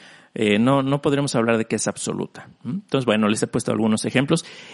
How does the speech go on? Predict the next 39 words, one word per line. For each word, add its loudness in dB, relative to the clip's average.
Y 4
antes 2
de, 2
<clears throat> -14
de 2
continuar 4
con 0
el 0
tema 2
de 4
la 2
impaciencia, -2
quiero 0
hablarles 2
de 4
algo 2
que, -4
que, -6
que -8
se -6
relaciona. 0
Y, 2
y 2
esto 2
tiene 2
que 0
ver 2
con 0
un 0
sistema -2
que -8
se 0
llama 2
fo-, -2
eh, 2
cuatro 4
mat 2
o 0
format. 2